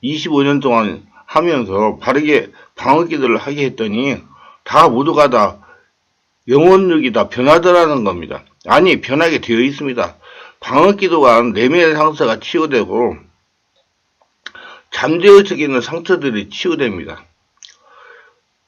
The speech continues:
그래서 자신의 성품도 변화가 되고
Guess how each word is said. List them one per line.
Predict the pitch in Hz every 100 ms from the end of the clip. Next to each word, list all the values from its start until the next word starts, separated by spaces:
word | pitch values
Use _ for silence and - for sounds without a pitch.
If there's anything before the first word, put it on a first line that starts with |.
| _
그래서 | - 170 170 160 139 143 104 - _ _ _ _ _ _ _ - _ -
자신의 | - 117 170 151
성품도 | 127 202 214 208 202 185 160 147
변화가 | 127 131 123 101 95
되고 | 90 82 127 151